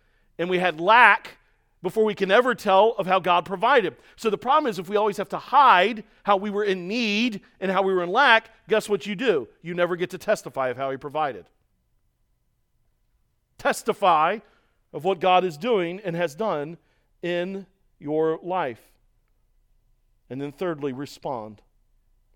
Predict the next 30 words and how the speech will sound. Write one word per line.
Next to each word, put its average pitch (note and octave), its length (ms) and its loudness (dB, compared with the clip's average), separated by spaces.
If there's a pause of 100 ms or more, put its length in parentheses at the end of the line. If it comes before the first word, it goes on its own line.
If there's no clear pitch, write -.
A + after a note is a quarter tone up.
(1600)
Paul E3+ 260 2
responds D3+ 760 -6
with C#3+ 100 -16
the D3+ 80 -14
spirit C#3 360 -10
of B2 80 -12
faith. B2+ 520 -10 (1600)
And C#3 120 -16
so E3 100 -8
he D3 140 -8
walks C#3 600 -4
in C#3+ 140 -10
obedience. A#2 840 -16 (1000)
Can F#3+ 120 -4
I A3 60 -2
just G3+ 200 -10
call F#3+ 260 -2
you G3 120 -8
to E3+ 60 -8
respond F3+ 540 -4
to - 120 -16
your G3+ 80 -6
weakness D#3+ 720 -12 (540)
with D3+ 260 -10
obedience D#3 680 -8
in D3 160 -10
the C#3 80 -6
next C3+ 320 -10
right A#2+ 220 -8
thing? F2+ 340 -20